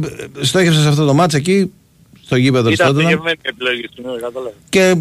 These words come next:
Speaker 1: τελικά τα καταφέραμε και πήγαμε εκεί με ένα φίλο μου. Ήταν πολύ ωραία.
Speaker 2: Ναι, ε, επειδή είπες ότι σ' αρέσει το φούτμπολ, θέλω, θέλω να πω κάτι εδώ. Ε, όταν,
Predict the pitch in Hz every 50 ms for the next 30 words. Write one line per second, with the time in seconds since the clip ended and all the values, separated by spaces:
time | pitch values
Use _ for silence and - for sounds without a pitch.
0 | 160 175 185 175 170 165 185 180 175 170 156 160 156 151 143 156 139 113 104 98
1 | 95 101 90 110 101 98 92 90 87 104 101 98 92 90 - 117 127 127 127 127
2 | 127 117 - 123 127 117 120 120 117 104 113 113 117 113 98 87 85 82 80 -
3 | _ _ _ _ _ _ _ _ _ _ _ _ _ _ _ _ _ _ _ _
4 | _ _ _ - - 143 143 147 143 131 117 - - 123 135 143 131 127 123 120
5 | 113 107 107 107 104 - _ _ _ - 147 139 151 156 185 190 196 - - 185
6 | 170 - - 160 156 170 175 - 160 135 - 196 165 151 139 139 - - 196 185
7 | 160 - 190 185 175 175 175 180 180 180 175 165 160 147 139 143 156 - - _
8 | _ _ - - - - - - - - - 131 135 131 135 131 131 123 120 127
9 | 135 156 185 - 208 196 196